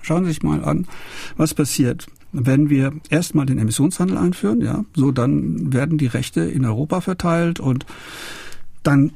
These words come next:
greift der Markt und der Markt sorgt dafür, dass die Vermeidung, die notwendig ist, um diesen Cap einzuhalten, immer da stattfindet, wo die Kosten der Vermeidung am niedrigsten sind.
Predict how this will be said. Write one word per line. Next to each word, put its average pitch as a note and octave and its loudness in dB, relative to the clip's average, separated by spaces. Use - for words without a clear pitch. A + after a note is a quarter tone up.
greift C3+ 2
der B2 4
Markt E3+ 2
und C#3+ 4
der B2 0
Markt D3+ 2
sorgt C#3+ 0
dafür, E3+ 0
dass D#3 -2
die - 2
Vermeidung, D3 2
die C#3+ -2
notwendig D3+ 0
ist, C#3+ 0
um A#2+ 2
diesen A#2+ 0
Cap - -4
einzuhalten, C#3+ 0
immer E3 4
da B2 0
stattfindet, C3 0
wo A#2+ 2
die A#2 0
Kosten D3 0
der B2+ 2
Vermeidung B2 0
am A2+ 2
niedrigsten A#2 2
sind. - -10